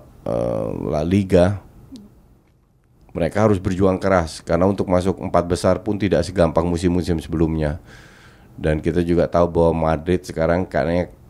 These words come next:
kayaknya pemainnya agak malas-malasan main. Kinerja antara Solari dan pemain depan masih, ya, masih belum terlalu optimal. Kemarin menang lawan Leganes tiga nol, eh, setengahnya pemain muda. Nah, pemain muda selalu ingin membuktikan bahwa dia, dia, eh,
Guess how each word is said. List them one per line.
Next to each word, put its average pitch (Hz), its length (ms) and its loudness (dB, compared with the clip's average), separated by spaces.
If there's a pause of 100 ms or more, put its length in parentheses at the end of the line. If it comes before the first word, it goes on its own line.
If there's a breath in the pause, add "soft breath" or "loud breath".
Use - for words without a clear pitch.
(200)
kayaknya 85 320 0
pemainnya 85 400 2
agak 78 160 0
malas-malasan 82 800 0
main. 78 480 0
Kinerja 80 560 0
antara 80 480 2
Solari 82 480 2
dan 80 240 0
pemain 80 320 0
depan 82 240 0
masih, 85 320 0
ya, 82 320 2
masih 78 320 -4
belum 85 320 0
terlalu 82 240 2
optimal. 78 480 -2
Kemarin 85 320 0
menang 85 240 0
lawan 85 240 2
Leganes 85 480 0
tiga 87 240 0
nol, 113 400 2 (800 loud breath)
eh, 85 480 4
setengahnya 87 560 2
pemain 92 320 2
muda. 95 480 2
Nah, 78 160 -4
pemain 82 240 0
muda 90 320 0
selalu 98 320 2
ingin 95 160 0
membuktikan 90 560 0
bahwa 85 240 2
dia, 82 320 0 (160)
dia, 85 480 0
eh, 78 340 -4